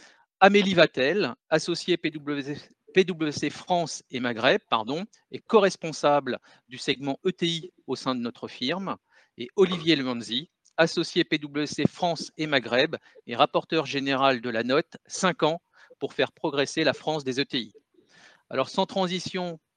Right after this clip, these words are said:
je m'adresse à toi, Amélie. Première question introductive, si je puis me permettre. Dans quel cadre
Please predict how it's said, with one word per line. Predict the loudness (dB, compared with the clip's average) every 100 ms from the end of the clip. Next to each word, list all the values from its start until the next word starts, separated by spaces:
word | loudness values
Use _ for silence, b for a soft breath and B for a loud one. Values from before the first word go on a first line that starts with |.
| _ -12
je | -2
m'adresse | 0 0 0
à | -2
toi, | 2 4
Amélie. | 4 2 -2 -4 -6 -4
Première | -2 0 0
question | -2 -4 -6 -8 -6 -10 -12 -8
introductive, | -4 -4 -6 -8 -8 -6 -2 -4 -4 _
si | -16
je | -12
puis | -8
me | -4
permettre. | 0 2 2 0 -18 B B B B B
Dans | -6
quel | 4 4 6
cadre | 6 8 8 4